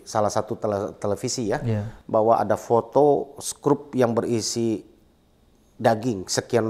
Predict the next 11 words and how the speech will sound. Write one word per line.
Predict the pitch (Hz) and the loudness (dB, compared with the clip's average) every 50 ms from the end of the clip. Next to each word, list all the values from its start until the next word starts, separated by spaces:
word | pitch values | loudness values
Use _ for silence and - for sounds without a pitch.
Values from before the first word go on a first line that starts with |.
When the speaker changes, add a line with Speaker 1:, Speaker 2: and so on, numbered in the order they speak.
| 110 | -2
Speaker 1:
meter | 110 113 123 127 123 - - 151 147 147 139 | 0 0 0 0 -2 2 4 4 4 4 4
dari | 127 120 113 113 | 4 2 2 2
situ. | - - 123 - - 98 - - - _ - | 0 -2 -6 -6 -6 -6 -6 -8 -14 _ -6
Speaker 2:
Iya. | - 120 110 104 98 110 110 - - - - _ _ _ _ | -2 -2 0 0 -2 -4 -8 -12 -16 -20 -20 _ _ _ _
Speaker 1:
Ya, | 120 120 113 | 6 6 8
kan, | - 147 165 160 - | 8 4 2 0 -6
diduga | - - 131 131 123 117 123 120 104 - 160 175 170 - | -4 -2 0 0 2 2 0 0 2 4 6 6 6 4
bahwa | - 131 127 127 123 | 4 4 6 6 4
itu | 120 - 170 175 165 127 - - - | 4 2 2 0 0 0 -4 -12 -6
betul-betul | - 131 131 - - 131 120 123 120 - - 165 170 165 175 - | 0 0 2 4 4 4 6 4 4 4 4 4 4 4 2 0
itu | 135 131 - - 165 | -2 -2 2 2 2